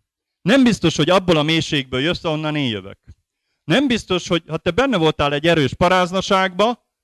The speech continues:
akkor lehet, hogy idő kell neked, mire azt teljesen elengeded.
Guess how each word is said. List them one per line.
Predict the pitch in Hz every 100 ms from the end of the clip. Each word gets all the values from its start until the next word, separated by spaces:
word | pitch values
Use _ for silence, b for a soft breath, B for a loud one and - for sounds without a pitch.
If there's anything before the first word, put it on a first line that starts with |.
| _ _ _
akkor | 180 - 190 220
lehet, | 269 233
hogy | 175 185
idő | 247 175
kell | 147 156 147
neked, | 165 - 180 190 - _ _
mire | 165 196 196
azt | -
teljesen | 269 240 170 190 175
elengeded. | 156 131 107 104 101